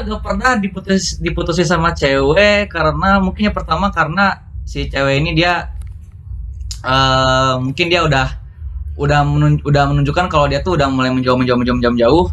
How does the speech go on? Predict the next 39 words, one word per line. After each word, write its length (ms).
Dan 120
setelah 400
gue, 240
dan 200
akhirnya 200
pun 120
gue 160
sadar 240
gitu, 180
kayak, 300
"Ini 140
cewek 240
udah 160
menjauh 260
nih, 120
kayaknya 200
mendingan 220
gue 80
putusin 240
aja," 160
gitu 180
ya. 140
Daripada 340
gue 140
harus 180
nunggu 240
dia 200
ngomong 220
duluan. 420
Dan 240
lagi 340
gue, 140
gue 200
karena 300
apa 100
ya? 80
Gue 160
mungkin 180
karena 360